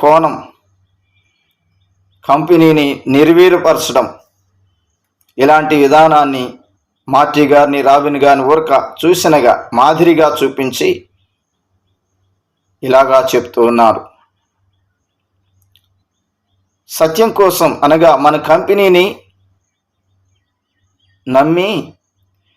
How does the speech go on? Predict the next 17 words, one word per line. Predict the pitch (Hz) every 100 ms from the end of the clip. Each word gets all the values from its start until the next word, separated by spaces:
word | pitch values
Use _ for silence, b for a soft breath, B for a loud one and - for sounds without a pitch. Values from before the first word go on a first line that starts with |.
| _
మన | - - -
కంపెనీ | - - 220 220 190
కోసమే | 214 - 202 185 180
పనిచేసే | 165 180 190 185 185 165
వాళ్ళతోనే | 156 170 160 160 151 143 - _ _ -
మేము | 120 139 139 135
కొనసాగుతాము | 143 - 156 143 143 131 131 131
అంటున్నారు | 127 131 123 120 117 -
యాస్ | 127 131 123
ముపారే | 120 123 123 120
గారు. | 113 - - _ _ _ _ _ _ _ _ _ _ _ _ _ _ _ _ _
ఈరోజు | 143 175 220 208 190
మన | 170 160 - - -
తెలుగు | 180 190 190
రెండు | 160 185 180
రాష్ట్రాల్లో | 165 160 - 143 147 175 190 - _ _ _ _ _ _ _ _ _ _ _ _ -
ఎవరు | 120 170 202